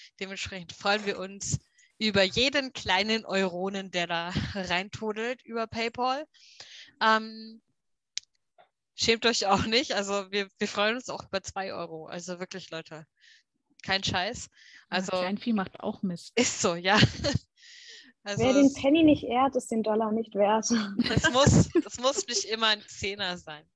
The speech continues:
Speaker 1: ne? Also Leute, entspannt euch, aber wie gesagt, wir freuen uns. Ähm, folgt uns gerne auf unseren Social Media Accounts. Wir sind auf TikTok vertreten, uns gibt's auf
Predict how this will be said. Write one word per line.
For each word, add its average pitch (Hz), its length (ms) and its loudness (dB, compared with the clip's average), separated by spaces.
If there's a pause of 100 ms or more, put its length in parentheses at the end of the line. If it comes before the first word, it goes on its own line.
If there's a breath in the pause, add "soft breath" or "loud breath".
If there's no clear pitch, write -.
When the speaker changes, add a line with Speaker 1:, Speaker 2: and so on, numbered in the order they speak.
Speaker 1:
ne? 208 260 -10 (100)
Also 214 280 -12 (280)
Leute, 202 400 -6 (1120 soft breath)
entspannt 233 460 -2
euch, 254 460 -4
aber 196 560 2 (280)
wie 202 140 -14
gesagt, 165 480 -6
wir 196 100 -14
freuen 208 360 -4
uns. 233 340 -14 (340 loud breath)
Ähm, 196 480 -8 (220)
folgt 262 320 -4
uns 233 220 -10
gerne 214 320 -2
auf 202 180 -10
unseren 180 640 -16 (120)
Social 202 440 -10
Media 190 380 -10
Accounts. 180 480 -12
Wir 190 80 -16
sind 170 180 -14
auf 165 160 -16
TikTok - 400 -14
vertreten, 180 680 -16 (460 soft breath)
uns 175 180 -16
gibt's - 240 -16
auf 160 320 -16